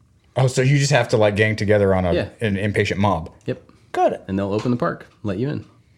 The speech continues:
Speaker 2: It's kinda interesting. So
Speaker 1: So
Speaker 2: we
Speaker 1: you
Speaker 2: got
Speaker 1: gotta
Speaker 2: there.
Speaker 1: get there before anything is open, and then you just, like, hang around and hang out until everything else
Speaker 2: Everything
Speaker 1: is open?
Speaker 2: was opened.
Speaker 1: Hmm.
Speaker 2: It was weird. I don't know. Like, they say nine, maybe that's just, like, their default time, but stuff really,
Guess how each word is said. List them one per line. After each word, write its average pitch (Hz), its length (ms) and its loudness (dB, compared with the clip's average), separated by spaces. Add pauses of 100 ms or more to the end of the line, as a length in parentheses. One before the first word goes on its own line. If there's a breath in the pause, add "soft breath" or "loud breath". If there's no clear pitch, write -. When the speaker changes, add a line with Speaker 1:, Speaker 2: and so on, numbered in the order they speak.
(720 loud breath)
Speaker 2:
It's - 100 -20
kinda 80 180 -10
interesting. - 400 -12
So 120 180 2
Speaker 1:
So - 60 6
Speaker 2:
we - 80 6
Speaker 1:
you 120 60 4
Speaker 2:
got 147 80 6
Speaker 1:
gotta 135 160 6
Speaker 2:
there. 101 80 4
Speaker 1:
get 135 160 4
there 127 120 6
before 104 680 2
anything 123 380 2
is 104 120 2
open, 92 340 -2
and 104 140 0
then 120 100 4
you 113 120 0
just, 107 160 0
like, 95 180 2
hang 107 220 0
around 104 480 0
and 87 180 -2
hang 101 160 0
out 110 140 0
until 98 320 0
everything 95 280 0
else 104 120 2
Speaker 2:
Everything 208 300 4
Speaker 1:
is - 0 -
open? 202 40 4
Speaker 2:
was 131 140 2
opened. 82 460 -4 (440)
Speaker 1:
Hmm. 127 140 -2 (120)
Speaker 2:
It 123 60 2
was 123 140 0
weird. 110 280 2
I 127 120 2
don't 165 140 4
know. 110 200 2
Like, 123 300 0
they 143 100 4
say 190 220 2
nine, 147 340 2
maybe 127 200 4
that's 110 260 0
just, - 200 -6
like, 95 160 -4
their 95 140 -2
default 90 420 -4
time, 101 340 -2
but 92 120 -6
stuff - 260 -6
really, 92 340 -4